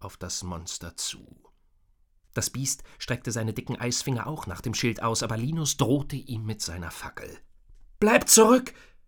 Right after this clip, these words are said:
hörte er sich selbst rufen. Das Monster zuckte zurück. Linus zog den schweren Schild zur Seite, und die Männer von Frigora jubelten. Das Biest sah sie panisch an. Wasser strömte von seinem Körper, und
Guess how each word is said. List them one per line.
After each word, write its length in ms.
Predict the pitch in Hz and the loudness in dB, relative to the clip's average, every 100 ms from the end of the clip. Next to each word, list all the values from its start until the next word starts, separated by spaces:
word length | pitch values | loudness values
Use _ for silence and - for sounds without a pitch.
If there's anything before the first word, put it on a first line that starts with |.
| _ - | _ -16
hörte 280 | - 85 - | -10 -8 -8
er 80 | 71 | -12
sich 160 | 90 - | -10 -8
selbst 340 | 87 87 - | -8 -8 -10
rufen. 360 | 90 87 101 - _ _ _ _ _ _ _ | -10 -12 -14 -16 _ _ _ _ _ _ _
Das 160 | 98 95 | -6 -4
Monster 480 | 92 92 92 90 - _ - | -2 -4 -6 -8 -12 _ -6
zuckte 340 | - 95 - | -6 -6 -8
zurück. 460 | - 98 - - - _ _ _ _ _ - | -8 -8 -12 -20 -20 _ _ _ _ _ -4
Linus 480 | 139 143 139 135 - | 4 6 6 4 0
zog 240 | - 123 | -2 -2
den 100 | 117 | -4
schweren 300 | - 135 117 | -2 0 0
Schild 260 | - 147 147 | 0 -2 0
zur 140 | 139 | -2
Seite, 280 | 127 131 135 | 0 -2 -2
und 120 | - | -4
die 80 | 107 | -4
Männer 280 | 104 107 104 | -2 -2 -4
von 220 | - 90 | -6 -12
Frigora 760 | - 78 87 90 90 92 87 - - - | -12 -14 -10 -10 -10 -12 -12 -14 -20 -20
jubelten. 640 | - - - 78 - 80 71 - - - _ _ _ _ - | -10 -8 -8 -12 -16 -16 -18 -20 -20 -20 _ _ _ _ -10
Das 240 | 92 - | -10 -8
Biest 580 | - 110 95 - - - - - - | -6 -4 -4 -6 -12 -18 -20 -20 -20
sah 220 | - 78 | -18 -14
sie 160 | 80 92 | -12 -12
panisch 540 | - 95 92 92 - | -4 -2 0 -4 -6
an. 360 | 101 104 - - - _ _ _ _ | -10 -12 -12 -16 -20 _ _ _ _
Wasser 320 | - 117 - 92 | -4 -2 -2 -6
strömte 400 | - 95 98 92 | -8 -8 -8 -6
von 160 | 104 | -6
seinem 220 | 95 98 | -6 -8
Körper, 480 | 95 95 90 98 90 | -8 -8 -8 -10 -10
und 500 | 95 95 - - - | -8 -10 -10 -18 -20